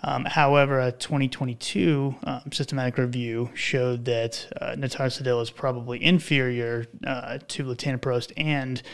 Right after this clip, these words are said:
um, slightly inferior to timolol as well. So, uh, it's one of those things that it's a newer medication. The cost could be potentially a factor. And so, um,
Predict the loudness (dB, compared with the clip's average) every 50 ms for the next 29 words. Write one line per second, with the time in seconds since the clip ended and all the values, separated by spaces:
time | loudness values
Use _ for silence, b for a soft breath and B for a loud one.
0 | B B B B -4 -4 -4 -2 -2 -2 0 0 0 0 0 -2 -4 -2 -2 -2
1 | 0 0 -2 -2 -4 -6 -4 -4 -4 -2 -2 -4 -4 -4 -6 -6 -6 -6 -6 -6
2 | -8 -12 -12 -12 -10 -6 -6 -6 -6 -8 -12 B B B B B B B B B
3 | B B B B B -6 -4 -2 0 2 2 2 2 0 -2 -2 -4 2 4 4
4 | 4 6 6 4 4 4 4 6 6 6 6 4 2 2 2 0 -2 -2 2 4
5 | 6 6 6 6 4 4 2 2 2 4 4 4 6 4 2 2 2 0 -2 -4
6 | -8 -8 -4 2 4 4 4 4 4 0 -4 -6 -6 -6 -4 -6 -6 -2 0 0
7 | 2 4 4 4 4 4 2 0 -2 0 2 0 2 2 2 2 0 2 2 2
8 | 2 2 -2 -4 -4 -2 -2 -2 -4 -6 -10 -8 -8 -6 -6 -6 -2 0 0 0
9 | 2 0 -2 -2 -6 -8 -6 -6 -4 -4 -4 -6 -8 -10 -10 -14